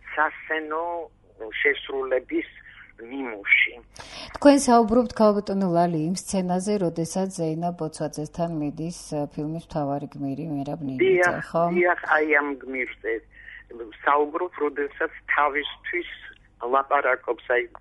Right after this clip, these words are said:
Speaker 1: შემოდგომი საღამო ამ შვიდი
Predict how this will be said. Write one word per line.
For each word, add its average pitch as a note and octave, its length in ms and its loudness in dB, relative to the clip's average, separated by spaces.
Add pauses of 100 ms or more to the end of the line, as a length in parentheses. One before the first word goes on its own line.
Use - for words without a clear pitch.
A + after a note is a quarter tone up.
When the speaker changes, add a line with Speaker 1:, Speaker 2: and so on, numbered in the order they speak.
(1300)
Speaker 1:
შემოდგომი C3 800 -2
საღამო A#2 580 -2
ამ A2+ 220 0
შვიდი D3 540 -6